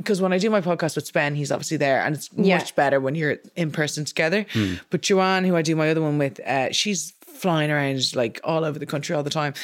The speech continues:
Speaker 1: It's much better when we're together. So
Speaker 2: Yeah.
Speaker 1: I'm seeing her actually this week for the first time in ages. We're gonna be in the same place.
Speaker 2: Great.
Speaker 1: It wor-, it works as well if you have to do it remote, and it's, it's super handy,
Speaker 2: I like how
Speaker 1: obviously.
Speaker 2: you're just taking advantage of the situation, though, like you say, 'cause Joanne's, uh, Joanne's with you.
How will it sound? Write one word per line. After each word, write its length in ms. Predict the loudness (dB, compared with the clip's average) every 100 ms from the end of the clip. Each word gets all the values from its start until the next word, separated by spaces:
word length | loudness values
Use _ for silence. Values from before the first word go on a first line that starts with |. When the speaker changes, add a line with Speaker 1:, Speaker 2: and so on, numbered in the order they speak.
| -12 -14 -6
Speaker 1:
It's 180 | -4 2
much 340 | 4 4 2 0
better 180 | 2
when 140 | 2 2
we're 120 | 0
together. 420 | 0 2 2 2
So 180 | 2 4
Speaker 2:
Yeah. 80 | 4 4
Speaker 1:
I'm 60 |
seeing 260 | 4 2 2
her 200 | 2 2
actually 320 | 0 -4 -2
this 260 | -2 -2 -4
week 160 | -8
for 80 | -8
the 60 | -6
first 220 | -6 -4
time 140 | -2
in 60 | 0
ages. 340 | 0 0 -4
We're 80 | -8
gonna 140 | -6 -4
be 80 |
in 60 | -4
the 60 | -4
same 260 | -4 -2
place. 280 | 0 0 0
Speaker 2:
Great. 140 | -2 -6 -14 -16 -20 _ _ -2
Speaker 1:
It 180 | 0
wor-, 140 | 2 2
it 220 | 2 2
works 340 | 2 0 0 -6
as 140 | 0
well 160 | 0 0
if 100 | -2
you 60 |
have 200 | -4 -6
to 100 | -8
do 220 | -2 -2 -2
it 40 |
remote, 400 | -4 -4 -4 -4
and 120 | -6 -8
it's, 180 | -10 -10
it's 180 | -12 -12 -12
super 320 | -10 -8 -10
handy, 340 | -12 -10 -4 2
Speaker 2:
I 60 |
like 40 | 2 4
how 80 | 4
Speaker 1:
obviously. 80 | 4
Speaker 2:
you're 80 | 4
just 140 | 0 0
taking 280 | 2 2
advantage 320 | 2 2 0 0
of 60 |
the 60 | 0
situation, 440 | -2 0 0 2
though, 100 | 2
like 120 | 2
you 60 | 2
say, 160 | 0 -2
'cause 160 | -2
Joanne's, 420 | 0 2 2 -2 -6
uh, 160 | -4 -2
Joanne's 320 | 0 0 2
with 220 | -2 0
you. 260 | 0 2